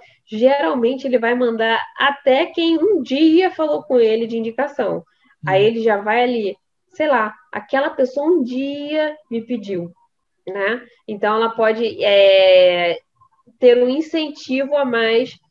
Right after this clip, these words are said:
Speaker 1: pra te indicar. Então, tudo é válido, você pode fazer esses testes pra ver o que que funciona melhor com seus clientes,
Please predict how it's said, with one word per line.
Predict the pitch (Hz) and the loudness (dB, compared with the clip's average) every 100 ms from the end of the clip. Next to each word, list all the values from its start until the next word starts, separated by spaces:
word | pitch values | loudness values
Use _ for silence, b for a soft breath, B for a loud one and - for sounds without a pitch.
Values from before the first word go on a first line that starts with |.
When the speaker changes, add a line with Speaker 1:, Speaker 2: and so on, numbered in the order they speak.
| _ _ | _ _
Speaker 1:
pra | 226 208 | -2 -2
te | - | -2
indicar. | 233 240 247 269 170 - _ | -8 -8 -6 -4 -4 -10 _
Então, | 247 233 269 | -6 -2 -2
tudo | 269 262 | -2 -2
é | 381 | -2
válido, | 320 254 226 262 262 254 | -2 -2 -2 -4 -4 -6
você | 208 214 | -6 -6
pode | 214 208 - | -4 -4 -4
fazer | 208 196 202 | -6 -2 -4
esses | 208 214 208 - | -4 -10 -12 -12
testes | - 175 269 - 208 - | -6 -4 -4 -6 -18 -12
pra | 185 | -10
ver | 175 180 | -8 -8
o | |
que | 180 202 | -10 -18
que | _ | _
funciona | 208 202 - 180 185 | -12 -10 -8 -6 -4
melhor | 185 175 175 | -4 -4 -4
com | 175 | -8
seus | - 175 - | -10 -12 -10
clientes, | 214 202 175 190 - | -8 -6 -6 -8 -14